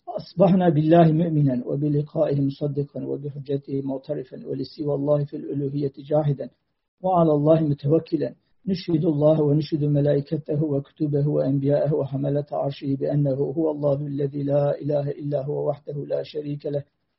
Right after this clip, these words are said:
ونشهد أن محمدا عبده ورسوله، وأن الجنة حق والنار حق، وأن الحوض حق، وأن الشفاعة حق، وأن منكرا ونكيرا حق، وأن الحساب والميزان حق، وأن الصراط حق،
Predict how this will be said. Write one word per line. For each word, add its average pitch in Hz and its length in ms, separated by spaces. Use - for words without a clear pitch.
ونشهد 143 420
أن 151 300
محمدا 151 600
عبده 143 320
ورسوله، 147 680
وأن 151 360
الجنة 143 500
حق 147 400
والنار 143 640
حق، 143 320
وأن 143 420
الحوض 151 520
حق، 147 340
وأن 147 400
الشفاعة 151 580
حق، 151 320
وأن 160 360
منكرا 156 500
ونكيرا 147 680
حق، 165 320
وأن 165 280
الحساب 151 520
والميزان 151 640
حق، 151 300
وأن 147 500
الصراط 151 540
حق، 151 280